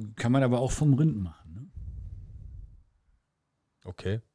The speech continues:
Speaker 1: Und dann halt eine Idee größer.
Speaker 2: Mhm. Ja, so ein Kerl wie du, der muss ja auch.
Speaker 1: Aber ich esse ja nicht so viel, ne? Ich hab, wir haben ja schon festgestellt beim Geburtstag, äh, Roman und du, ihr habt euch da die Burger weggepölt.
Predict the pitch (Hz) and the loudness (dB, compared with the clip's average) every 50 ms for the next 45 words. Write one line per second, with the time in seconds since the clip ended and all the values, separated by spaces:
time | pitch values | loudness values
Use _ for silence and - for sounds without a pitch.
0 | _ _ _ _ _ _ _ _ _ _ _ _ _ _ _ 104 101 98 101 104 | _ _ _ _ _ _ _ _ _ _ _ _ _ _ _ 0 2 4 6 6
1 | 107 107 110 123 127 131 127 123 127 127 120 117 120 - 131 117 107 107 113 117 | 6 6 6 4 4 4 4 6 6 6 6 6 4 4 4 4 6 6 6 4
2 | 113 113 110 127 127 113 - - 82 87 92 - - 92 87 90 101 120 - - | 4 4 4 4 4 4 2 0 -2 -4 -8 -10 -8 -6 -4 -4 -4 -4 -8 -12
3 | _ - _ _ _ _ _ _ _ _ _ _ _ _ _ _ _ _ _ _ | _ -20 _ _ _ _ _ _ _ _ _ _ _ _ _ _ _ _ _ _
4 | _ _ _ _ _ _ _ _ 73 73 - - - 82 82 82 80 76 - 92 | _ _ _ _ _ _ _ _ -14 -14 -12 -12 -12 -12 -12 -12 -12 -6 -2 0
5 | 90 90 85 87 87 92 95 98 92 87 98 92 - 92 82 78 85 85 82 - | 0 0 0 -2 -2 0 0 0 0 0 -2 -4 -2 -2 -2 -2 -4 -4 -6 -8
6 | - - _ _ _ _ _ _ - 120 127 123 - - 156 147 - - 127 120 | -14 -20 _ _ _ _ _ _ 4 6 6 6 6 4 0 -2 2 4 6 8
7 | 120 110 95 98 110 120 110 - - - 123 117 110 101 98 101 120 139 135 - | 8 6 8 8 10 10 10 10 12 12 12 12 12 12 12 10 10 10 8 4
8 | - - - _ _ _ - 117 107 113 110 110 107 104 107 117 123 127 123 - | -4 -18 -20 _ _ _ 0 4 6 6 6 4 4 2 4 6 6 6 6 4
9 | - 135 117 - 151 139 - 151 131 - 147 143 139 120 131 127 127 120 120 113 | 4 4 6 6 6 6 4 2 4 6 6 6 8 6 6 6 6 4 6 8
10 | 127 147 147 147 - 151 147 147 147 147 - - 117 123 127 123 123 120 110 120 | 8 8 8 6 4 2 2 2 0 -2 -2 0 4 6 6 8 8 6 6 8
11 | 131 135 131 127 123 120 117 110 113 123 135 143 131 123 123 127 131 127 - 131 | 8 10 10 10 8 6 6 4 6 8 8 8 8 8 8 6 6 4 2 0
12 | 123 120 - - 123 123 123 120 113 107 117 127 131 127 131 127 120 110 123 139 | 0 2 4 4 4 6 6 4 4 4 4 4 4 4 2 2 2 2 0 -2
13 | 131 - 131 123 113 - - - - 151 147 143 139 135 139 - | 0 2 2 2 2 4 6 6 8 8 6 4 4 2 -2 -6